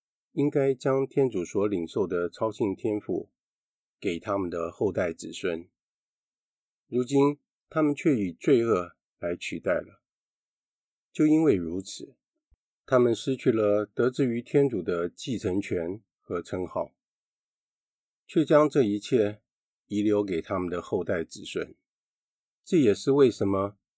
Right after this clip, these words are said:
在亚当、厄娃之后的所有的人类，自出生以来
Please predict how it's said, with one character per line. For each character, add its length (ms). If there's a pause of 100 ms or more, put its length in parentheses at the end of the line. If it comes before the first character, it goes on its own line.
(240)
在 180
亚 260
当、 180
厄 200
娃 180
之 180
后 160
的 140
所 260
有 100
的 140
人 300
类， 280 (600)
自 320
出 200
生 240
以 60
来 420